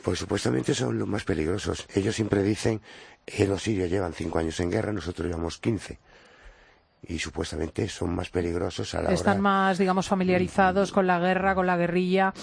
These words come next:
Speaker 2: etcétera. Eh, bueno, eh, con Dani Suárez, eh, tuvimos el placer de conocer a Yakub, a este chico del que yo os hablaba,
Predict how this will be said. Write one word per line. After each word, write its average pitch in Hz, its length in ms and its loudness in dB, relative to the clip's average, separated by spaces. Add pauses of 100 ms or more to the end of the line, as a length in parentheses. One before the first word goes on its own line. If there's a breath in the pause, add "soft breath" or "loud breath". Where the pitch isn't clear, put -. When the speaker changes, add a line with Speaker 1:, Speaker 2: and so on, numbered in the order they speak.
(180 loud breath)
Speaker 2:
etcétera. 160 500 2 (320 loud breath)
Eh, 196 260 2
bueno, 220 300 4
eh, 202 540 2
con 208 280 4
Dani 302 280 6
Suárez, 262 560 2
eh, 165 420 2
tuvimos 190 380 0
el 196 80 2
placer 190 360 2
de 190 120 0
conocer 185 580 2 (320 loud breath)
a 165 300 4
Yakub, 175 420 4
a 165 140 2
este 165 180 0
chico 214 300 2
del 160 160 2
que 160 100 2
yo 160 120 2
os 156 100 0
hablaba, 175 600 2